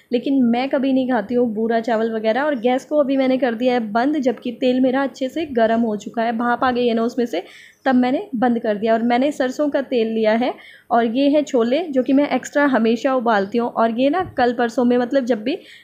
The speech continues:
अ, जो सूखे चाट वाले छोले होते हैं ना वो मेरे घर में ज़रूर बनते हैं। जब भी मैं छोले उबालती हूँ तो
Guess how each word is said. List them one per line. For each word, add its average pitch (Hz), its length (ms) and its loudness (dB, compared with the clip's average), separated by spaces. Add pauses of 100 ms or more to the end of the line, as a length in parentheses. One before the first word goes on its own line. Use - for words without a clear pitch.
(140)
अ, 240 140 2
जो 247 180 2
सूखे 285 380 0
चाट 262 300 0
वाले 269 180 2
छोले 240 280 0
होते 220 160 -2
हैं 233 60 0
ना 269 80 0
वो 247 180 2
मेरे 254 180 2
घर 233 160 0
में 226 160 0
ज़रूर 240 380 2
बनते 247 300 0
हैं। 247 140 0
जब 233 140 -2
भी 233 80 -4
मैं 226 120 0
छोले 214 260 -4
उबालती 214 360 -4
हूँ 277 80 -4
तो 294 80 -4